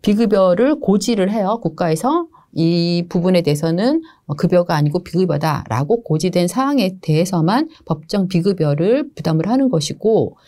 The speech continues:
또 신의로 기술도 있어요. 내카에서 어떤 그 시술이나 재료에 대해서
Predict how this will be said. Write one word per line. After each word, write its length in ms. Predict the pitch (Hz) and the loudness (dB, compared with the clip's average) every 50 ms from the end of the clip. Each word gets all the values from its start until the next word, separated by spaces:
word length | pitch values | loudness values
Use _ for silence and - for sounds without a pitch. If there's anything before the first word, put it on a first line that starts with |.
| - - - | -20 -12 -6
또 80 | - 202 | -4 -4
신의로 480 | 190 - - 440 453 453 440 403 339 | -2 -2 -2 -2 0 2 2 2 2
기술도 400 | - - - - 180 165 160 156 | 2 0 -2 0 0 0 0 0
있어요. 680 | 143 139 - - - 143 139 139 143 151 156 170 156 139 131 | -2 -2 -2 -4 -4 -4 -2 -2 -2 -2 -2 -2 -4 -2 -2
내카에서 1040 | 123 151 147 147 - - 214 190 170 160 160 165 147 147 156 170 180 170 139 139 - - _ - - - - _ | -2 -2 -2 -2 -4 -4 -2 0 0 0 0 -2 -2 0 0 0 0 0 -2 -4 -6 -12 _ -20 -20 -20 -12 _
어떤 640 | - 147 147 147 - 165 170 170 165 170 165 165 160 160 160 160 - _ _ _ | -6 -6 -4 -2 0 0 0 0 0 0 0 0 0 -2 -2 -4 -8 _ _ _
그 260 | - - 151 151 147 | -6 -4 -2 0 0
시술이나 920 | 147 - - 294 294 349 320 302 240 196 165 143 147 170 214 277 330 285 - | 0 -2 -2 -2 0 0 0 2 2 2 0 0 0 0 0 -2 -2 -4 -4
재료에 460 | - - 165 160 170 160 156 151 147 | -2 0 2 2 2 0 0 0 0
대해서 600 | 147 139 131 131 135 - 226 240 226 175 127 143 | 0 0 0 -2 -2 -2 -2 -2 -2 -2 -4 -6